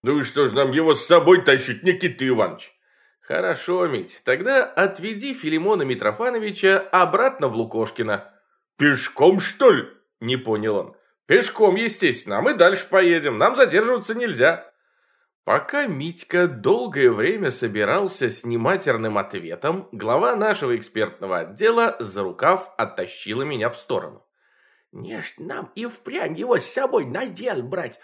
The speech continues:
Ох, Никитушка, всё понимаю, а то хоть намучаемся мы с ним". Но других-то вариантов всё равно нет. Высадить его не можем, возвращаться в город поздно, оставить его где-нибудь на перевалочном пункте и на обратном пути подобрать.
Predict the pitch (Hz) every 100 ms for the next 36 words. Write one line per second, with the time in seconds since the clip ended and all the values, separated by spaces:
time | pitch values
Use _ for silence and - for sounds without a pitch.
0 | - - - - 269 - 240 269 262 254
1 | - - 135 - - 285 339 - 254 254
2 | 277 302 339 247 - - 180 - 196 214
3 | - 214 208 214 285 262 302 330 - -
4 | 170 170 226 277 262 - 285 208 - _
5 | _ _ _ _ _ 104 117 165 180 147
6 | 117 165 113 - 131 139 120 160 127 -
7 | _ - 131 226 143 107 107 107 104 156
8 | 147 143 127 113 104 127 160 170 233 -
9 | 110 101 117 117 - - 151 139 123 -
10 | 135 - 220 202 170 202 190 120 208 214
11 | 208 - - - 175 185 196 220 202 190
12 | 202 196 220 240 180 - 117 110 95 113
13 | 143 147 170 175 175 180 185 190 190 214
14 | 240 240